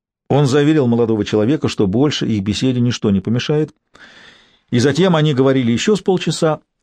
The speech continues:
а отец Том в течение этого времени четырежды находил предлог, чтобы пройти мимо открытой двери.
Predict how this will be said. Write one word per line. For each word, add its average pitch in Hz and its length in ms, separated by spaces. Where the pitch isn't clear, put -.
а 107 180
отец 156 360
Том 170 420
в - 60
течение 135 460
этого 127 200
времени 113 380
четырежды 107 680
находил 110 360
предлог, 117 560
чтобы 117 280
пройти 117 420
мимо 147 320
открытой 135 400
двери. 92 320